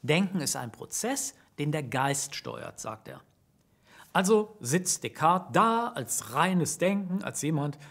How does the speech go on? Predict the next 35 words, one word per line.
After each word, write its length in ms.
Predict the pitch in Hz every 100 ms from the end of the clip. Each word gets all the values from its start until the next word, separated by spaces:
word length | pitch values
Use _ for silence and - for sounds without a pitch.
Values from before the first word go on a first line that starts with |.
| -
der 80 | -
in 160 | 123 110
Wahrheit 400 | 143 127 123 117
ja 80 |
gar 180 | 113 110
keinen 240 | 131 113 113
Körper, 400 | 175 180 147 156
keinen 340 | 147 110 101
Ort 340 | - 175 185 -
benötigt. 680 | 151 151 156 156 147 147 - - - -
Zitat, 540 | - - 180 190 185 - -
„als 160 | - -
eine 220 | 175 185
Substanz, 760 | 180 175 - - 240 262 247 -
deren 320 | 170 160 143
ganzes 640 | 190 269 285 - 233 127
Wesen 500 | 147 180 170 170 180 - -
und 160 | 147 127
deren 240 | 135 120
ganze 400 | 185 214 233 240
Natur 460 | 214 202 - 151 147
darin 340 | 131 151 147
bestand, 420 | 143 - 123 127
zu 160 | - 131
denken 580 | 107 202 233 226 208 202 - - -
und 260 | 135 135
die, 320 | 185 214 240 - _ _
um 200 | 151 131
zu 160 | -
sein, 460 | 113 139 139 156 156 - -
weder 460 | 107 165 208 180
einen 180 | 147 151
Ort 300 | - 151 175
benötigt, 560 | 127 120 113 117 131 - -
noch 400 | - 165 220 -